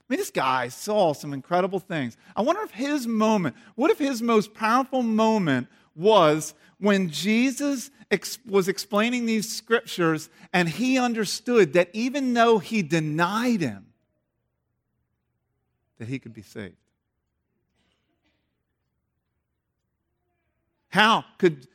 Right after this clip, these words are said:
he be saved? Because Jesus was helping him to see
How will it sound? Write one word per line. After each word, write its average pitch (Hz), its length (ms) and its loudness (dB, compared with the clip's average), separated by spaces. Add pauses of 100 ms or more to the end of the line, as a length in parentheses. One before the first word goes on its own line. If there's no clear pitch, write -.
he 208 80 0
be 180 120 -2
saved? 165 300 2
Because 175 460 0 (340)
Jesus 196 440 0
was 170 120 -2
helping 196 320 0
him 196 140 -2
to 170 80 -2
see 139 720 0